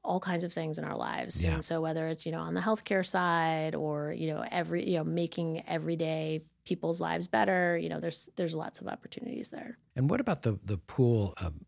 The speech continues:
Speaker 2: entrepreneurs out there and where the investments are? I know there's, uh, such a small percentage that are going to female founders, to female founders of color, for example.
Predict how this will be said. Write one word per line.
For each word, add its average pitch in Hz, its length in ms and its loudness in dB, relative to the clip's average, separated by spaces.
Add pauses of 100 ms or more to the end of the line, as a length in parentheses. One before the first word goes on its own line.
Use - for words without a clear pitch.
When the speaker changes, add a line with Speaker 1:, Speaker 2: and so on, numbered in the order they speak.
(100)
Speaker 2:
entrepreneurs 95 640 0
out 87 180 0
there 90 160 2
and 82 140 0
where 87 120 2
the 85 100 -2
investments 78 540 -4
are? 67 140 -8
I 78 60 -4
know 85 220 0
there's, 80 320 -2 (520)
uh, 85 140 -4
such - 320 4
a 95 60 2
small 87 280 2
percentage 92 540 2
that 80 100 0
are 73 80 -2
going 82 360 0
to 73 280 -2 (640)
female 123 280 6
founders, 92 540 2
to 73 180 -8 (280)
female 90 220 -2
founders 80 300 -8
of - 80 -20
color, 113 460 4 (380)
for 92 160 -2
example. 87 520 0